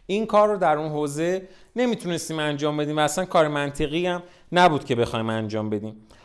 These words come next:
حالا خیلی جالبه، کتاب یه مثال خودش می‌زنه از یه شرکت مخابراتی به اسم شرکت مخابراتی لوسن تکنولوژی. میگه این اومد یه بخش جدیدی رو درست بکنه که یه جورای های تک تر بود نسبت به بخش قبلیش.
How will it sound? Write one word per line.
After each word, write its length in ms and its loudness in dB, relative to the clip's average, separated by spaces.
حالا 200 8
خیلی 240 2
جالبه، 380 4
کتاب 400 2
یه 80 0
مثال 460 2
خودش 380 -2
می‌زنه 360 -2
از 180 0
یه 80 0
شرکت 500 4
مخابراتی 960 4
به 140 0
اسم 180 -2
شرکت 540 0
مخابراتی 800 0
لوسن 380 0
تکنولوژی. 680 -4
میگه 200 0
این 140 2
اومد 280 0
یه 80 -2
بخش 320 0
جدیدی 560 2
رو 80 2
درست 380 2
بکنه 380 -2
که 120 -4
یه 160 -2
جورای 260 2
های 360 6
تک 320 2
تر 280 6
بود 160 -2
نسبت 400 0
به 60 -4
بخش 360 2
قبلیش. 600 -2